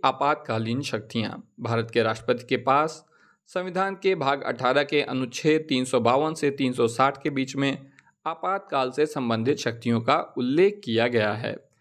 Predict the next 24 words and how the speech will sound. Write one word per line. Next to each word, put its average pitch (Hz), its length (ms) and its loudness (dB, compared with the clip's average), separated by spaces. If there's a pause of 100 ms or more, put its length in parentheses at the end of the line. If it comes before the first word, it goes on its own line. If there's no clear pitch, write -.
(320)
अनुच्छेद 202 460 0
तीन 190 140 -2
सौ 175 160 0
बावन 127 300 2
में 143 140 -10
क्या 143 220 2
है 165 240 -8 (220)
कि 196 100 -6
अनुच्छेद 185 460 -2
तीन 190 180 -4
सौ 185 140 0
बावन 143 300 2
के 165 120 -2
तहत 160 260 2
भारत 151 400 2
का 170 100 4
राष्ट्रपति 151 720 0
मंत्रिपरिषद 170 760 0
की 165 120 2
सलाह 117 320 2
लेकर 107 460 -4 (480)
विभिन्न 202 520 -6 (240)
स्थितियों 165 520 -2
में 139 340 -2